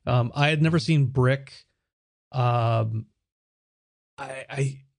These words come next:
I'd seen some, something Rian Johnson. Maybe he did, uh, Looper. I think he did Looper with, um, Bruce Willis and, uh, the three named dude.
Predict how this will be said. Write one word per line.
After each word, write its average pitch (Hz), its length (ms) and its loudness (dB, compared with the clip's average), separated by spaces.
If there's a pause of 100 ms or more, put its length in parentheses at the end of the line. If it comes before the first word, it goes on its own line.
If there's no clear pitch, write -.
(160)
I'd 147 180 -2
seen 240 320 -2
some, 185 380 -2
something 202 340 -2
Rian 139 300 2
Johnson. 120 920 0
Maybe 170 220 2
he 175 120 2
did, 160 280 0
uh, 120 220 0
Looper. 117 540 -4 (100)
I 120 120 -2
think 135 180 0
he 131 60 0
did 117 160 0
Looper 107 360 -2
with, 101 320 -4 (680)
um, 107 380 2
Bruce 120 300 -2
Willis 113 480 -2 (120)
and, 107 420 -2 (540)
uh, 107 260 0 (140)
the 113 140 0
three 117 260 0
named 107 260 2
dude. 101 300 -4